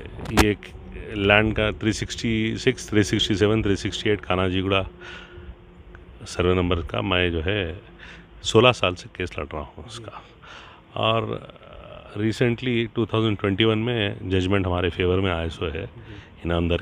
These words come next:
Speaker 1: के लीगल एड्स के फेवर में आया सो है, जिसका मैं जीपीए होल्डर हूँ। और हम जो है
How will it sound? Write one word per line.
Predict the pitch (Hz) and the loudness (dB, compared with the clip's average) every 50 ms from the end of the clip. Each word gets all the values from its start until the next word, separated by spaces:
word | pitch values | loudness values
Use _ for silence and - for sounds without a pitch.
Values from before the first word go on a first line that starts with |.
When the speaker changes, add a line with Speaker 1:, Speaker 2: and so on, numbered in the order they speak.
| - | -2
Speaker 1:
के | - 80 | -4 -4
लीगल | 76 78 76 78 76 | -4 -2 -2 -2 -2
एड्स | 80 80 78 - | -2 -2 -4 -6
के | - - - - | -10 -10 -10 -10
फेवर | - - 90 85 76 76 | -8 -6 -6 -4 -4 -4
में | 80 80 78 76 | -4 -6 -6 -6
आया | 76 76 76 | -6 -8 -10
सो | 76 - 87 | -10 -10 -10
है, | 76 71 87 92 95 | -10 -8 -10 -10 -10
जिसका | 95 87 - - 104 | -10 -8 -4 -2 -2
मैं | 95 92 | -2 -2
जीपीए | 80 76 87 80 - 98 87 | -2 -2 -4 -2 0 0 0
होल्डर | 76 78 76 73 71 | 0 0 -2 -4 -4
हूँ। | - - - - - - - - - - - - - - - - - - - - - - - - - - - - - | -6 -8 -14 -20 -20 -20 -20 -20 -20 -20 -20 -20 -18 -18 -16 -16 -16 -18 -18 -18 -18 -20 -20 -20 -20 -20 -18 -8 -4
और | 110 107 | -2 0
हम | 90 90 117 127 131 117 98 95 113 - - - - - - - - - - - - - | 2 4 4 4 4 2 0 -2 -6 -8 -14 -20 -20 -20 -20 -20 -20 -20 -20 -20 -10 -4
जो | 104 101 | -2 0
है | 92 104 117 117 113 113 | 2 2 2 2 0 -2